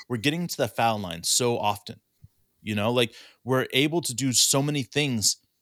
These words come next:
with just being able to do this. So for us to sit here and say, "This team went from seventy-one hundred shots to seventy-five hundred," you know, next step would be seventy, you know, what? You know, eight thousand,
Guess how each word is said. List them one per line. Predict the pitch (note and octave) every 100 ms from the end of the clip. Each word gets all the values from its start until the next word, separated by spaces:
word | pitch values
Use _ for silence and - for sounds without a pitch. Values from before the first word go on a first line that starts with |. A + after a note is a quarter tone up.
| _ -
with | A#2 G#2
just | - - C#3 - -
being | C3+ B2+
able | A#2 G#2+
to | G#2 G2
do | C#3
this. | D3+ A2
So | - B2
for | - C3
us | B2 D3
to | C#3+
sit | - C#3+
here | G#2+ C3 A#2
and | G#2
say, | - A2 G2+ F#2+ - _ _
"This | - A#2+ -
team | C#3
went | B2 -
from | G#2
seventy-one | - A2+ G#2 G#2 G2+ G2 F2 G#2+ A#2
hundred | G2+ G2 F2
shots | - G#2 F2+ -
to |
seventy-five | F2+ A2 F#2 F#2+ - A2 G#2+
hundred," | - F2+ E2+ - _ _ _
you | G#2
know, | G2+ F#2+
next | G2 A2+ B2+ -
step | - - A2
would | - F#2+
be | G#2+ G2 F#2+ _ _
seventy, | - - A#2+ G#2 G#2 G#2+ G#2 G#2 G#2
you | G#2
know, | G2+ F2 F2
what? | - D3+ - _ _ _ _ _ _ -
You | G2
know, | F2+ - _ _ _ _ _ _ _ _ _ -
eight | G2
thousand, | - E2+ G#2+ D3+ D#3+